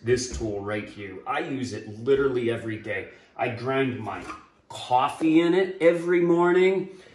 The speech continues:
I'll wipe that out, and I can throw some rosemary and thyme and sage in there and grind that up and mix that in with my omelet.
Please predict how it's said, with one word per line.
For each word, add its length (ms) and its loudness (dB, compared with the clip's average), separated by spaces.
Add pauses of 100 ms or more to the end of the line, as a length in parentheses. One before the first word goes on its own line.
(120)
I'll 200 -4
wipe 340 0
that 300 2
out, 320 2
and 120 -2
I 200 0
can 240 -6
throw 320 2
some 360 -4
rosemary 920 6
and 220 -6
thyme 640 -4
and 100 -4
sage 540 2
in 160 4
there 180 0
and 140 -4
grind 400 -2
that 240 -2
up 180 -6
and 340 -12
mix 300 -4
that 260 -4
in 120 -4
with 180 0
my 300 -4
omelet. 580 0